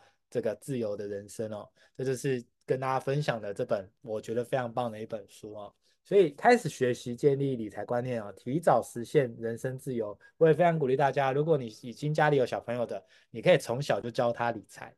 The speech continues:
当然啦，我们自己要先学会，我们才知道怎么教给下一代，对吗？如果我们只是教你这四个里面的某一个的话，其实都太偏颇了。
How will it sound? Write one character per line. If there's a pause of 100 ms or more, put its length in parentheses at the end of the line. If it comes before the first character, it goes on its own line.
(180)
当
然
啦，
我
们
自
己
要
先
学
会， (200)
我
们
才
知
道
怎
么
教
给
下
一
代，
对
吗？ (320)
如
果
我
们
只
是
教
你
这
四
个
里
面
的
某
一
个
的
话， (240)
其
实
都
太
偏
颇
了。